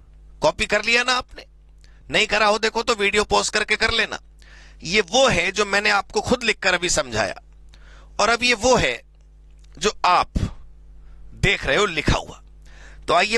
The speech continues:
पढ़ते हैं थोड़ा सा स्ट्रक्चर्ड लैंग्वेज में, थोड़ा सा कानून की भाषा में, थोड़ा कानून के शब्दों में क्या लिखा है एग्रीमेंट को लेकर। एग्रीमेंट को लेकर लिखा है any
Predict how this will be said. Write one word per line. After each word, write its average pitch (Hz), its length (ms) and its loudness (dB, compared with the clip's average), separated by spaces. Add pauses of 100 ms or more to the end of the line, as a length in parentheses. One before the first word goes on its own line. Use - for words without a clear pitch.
(120)
पढ़ते 208 280 0
हैं 247 100 2
थोड़ा 226 260 2
सा 233 160 2
स्ट्रक्चर्ड 269 640 2
लैंग्वेज 180 480 0
में, 143 120 -10 (540)
थोड़ा 208 160 4
सा 233 140 0
कानून 214 480 -2
की 220 120 -8
भाषा 160 360 -2
में, 131 140 -12 (340)
थोड़ा 220 160 4 (120)
कानून 208 360 -2
के 226 140 -2
शब्दों 196 360 0
में 233 120 -2
क्या 254 240 0
लिखा 202 300 0
है 165 180 -4 (300)
एग्रीमेंट 190 440 0
को 156 100 -2
लेकर। 123 380 -4 (1300)
एग्रीमेंट 220 400 0
को 220 80 0
लेकर 208 240 0
लिखा 208 180 0
है 190 420 0
any 226 240 -4